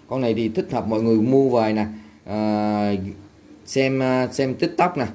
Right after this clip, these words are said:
xem YouTube ngon lành nha. Con này là xem YouTube ngon lành. Tuy là nó hơi chậm tí xíu thôi, nhưng mà xài như, xem YouTube nghe nhạc này nọ cũng rất là đã nha mọi người. Đó. Đó, con này thì hiện tại T D sẽ thanh lý cho mọi người giá chỉ có bảy xị thôi. Bảy xị nha.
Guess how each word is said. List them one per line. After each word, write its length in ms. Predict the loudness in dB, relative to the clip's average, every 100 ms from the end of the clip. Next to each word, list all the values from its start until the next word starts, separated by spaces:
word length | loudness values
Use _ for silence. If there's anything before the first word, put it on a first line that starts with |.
| -12
xem 200 | -8 -4
YouTube 280 | -4 -4 -4
ngon 180 | -2 0
lành 140 | -2 -4 -12 -20 -16 -6
nha. 140 | 0
Con 160 | 2 2
này 120 | 2
là 100 | 0
xem 200 | -2 0
YouTube 300 | 0 0 -2
ngon 180 | -2 0
lành. 140 | 0 0 -10 -20 -20 -20 -20 0
Tuy 140 | 2
là 100 | 2
nó 120 | 0
hơi 160 | -2 -4
chậm 180 | -4 -6
tí 140 | -8 -4
xíu 240 | 0 2
thôi, 120 | 2 0 -6
nhưng 200 | -6 -2
mà 160 | -2 -4 -12 -20 -12
xài 300 | -2 0 0
như, 180 | 0 -2 -8 -16
xem 220 | -8 -4 -2
YouTube 300 | 0 -2 -4
nghe 200 | -2 0
nhạc 300 | 2 0 0
này 140 | -2
nọ 180 | -2 -4 -4
cũng 120 | -4
rất 140 | -2
là 100 | -2
đã 220 | -2 -2
nha 120 | -2 0
mọi 120 | 2
người. 140 | 0 -2 -12 -20 -20 -20 -12
Đó. 200 | -4 -4 -6 -16 -20 -20 -20 -20 -20 -10
Đó, 120 | -2 0
con 100 | 2
này 140 | 4
thì 300 | 4 4 2
hiện 200 | 0 0
tại 160 | -4 -4
T 40 |
D 140 | -4 -2
sẽ 100 | -4
thanh 160 | -4 0
lý 140 | 0
cho 120 | 0 0
mọi 120 | 0
người 120 | 0
giá 120 | 0
chỉ 140 | -2 -2
có 160 | -2
bảy 200 | 0 -2
xị 260 | 0 0 0
thôi. 120 | -2 -4 -16 -20 -20 -6
Bảy 160 | -4
xị 240 | 0 2 2
nha. 220 | 2